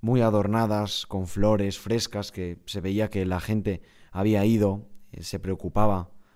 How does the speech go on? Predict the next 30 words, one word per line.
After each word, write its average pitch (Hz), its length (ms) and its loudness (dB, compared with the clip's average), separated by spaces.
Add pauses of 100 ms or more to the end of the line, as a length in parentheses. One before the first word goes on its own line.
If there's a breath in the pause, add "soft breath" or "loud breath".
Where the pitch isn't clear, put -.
(300 soft breath)
por 90 260 -6
sus 95 240 -10
muertos, 107 440 -2
pero 135 560 4 (320 soft breath)
había 131 280 4
otras 135 320 0
que 113 120 -2
no, 139 160 -4
que 123 80 -8
directamente 123 580 -4
estaban 113 580 -4 (440 soft breath)
sin 107 300 -6
nada, 110 420 -2
estaban 107 640 -2 (320 soft breath)
con, 101 560 -4
con 101 280 -10
flores 104 420 0
mustias, 104 840 -2 (640 soft breath)
con... 95 760 -2 (1400 soft breath)
pues - 180 -10
con... 82 480 -6
No, 98 120 -8
no, 113 200 -2
no 127 140 2
estaban 151 300 4
cuidadas 123 500 2
y 117 60 -2
era 123 100 2
muy 110 180 0
triste, 113 460 -4